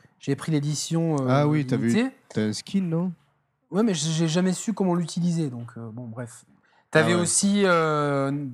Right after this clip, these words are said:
Speaker 1: par contre, t'avais, euh, toute la bande son du jeu. T'avais un reportage, euh,
Speaker 2: Ah
Speaker 1: bon,
Speaker 2: ouais ?
Speaker 1: t'avais deux, trois trucs, ouais, ouais, ouais. Bon,
Speaker 2: Ah
Speaker 1: le reportage,
Speaker 2: putain,
Speaker 1: il est un
Speaker 2: c'est
Speaker 1: peu,
Speaker 2: cool,
Speaker 1: un peu
Speaker 2: ça.
Speaker 1: chi-,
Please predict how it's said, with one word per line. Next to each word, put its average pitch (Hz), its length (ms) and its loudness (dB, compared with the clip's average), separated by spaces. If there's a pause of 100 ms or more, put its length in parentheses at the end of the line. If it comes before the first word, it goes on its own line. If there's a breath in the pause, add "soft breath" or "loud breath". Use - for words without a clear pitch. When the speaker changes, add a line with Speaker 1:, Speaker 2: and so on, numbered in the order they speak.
Speaker 1:
par 143 160 -4
contre, 190 200 -2
t'avais, 156 300 2
euh, 135 300 0
toute 170 240 -6
la 170 100 4
bande 156 220 -2
son - 180 -4
du 147 180 -2
jeu. 175 300 0 (460 loud breath)
T'avais 139 180 2
un 143 60 4
reportage, 165 1040 2
euh, 139 260 -2
Speaker 2:
Ah 127 100 4
Speaker 1:
bon, 165 80 4
Speaker 2:
ouais ? 226 200 0
Speaker 1:
t'avais 127 180 -8
deux, 127 160 -8
trois - 180 -8
trucs, 156 240 -6
ouais, 160 80 4
ouais, 160 200 0
ouais. 135 220 -6
Bon, 123 120 -8
Speaker 2:
Ah 131 60 0
Speaker 1:
le 123 80 2
reportage, 135 380 0
Speaker 2:
putain, 113 80 0
Speaker 1:
il - 40 0
est - 20 2
un 139 100 0
Speaker 2:
c'est 156 120 -6
Speaker 1:
peu, 151 80 0
Speaker 2:
cool, 147 120 0
Speaker 1:
un - 20 0
peu 196 160 -2
Speaker 2:
ça. 110 80 -4
Speaker 1:
chi-, 95 160 -8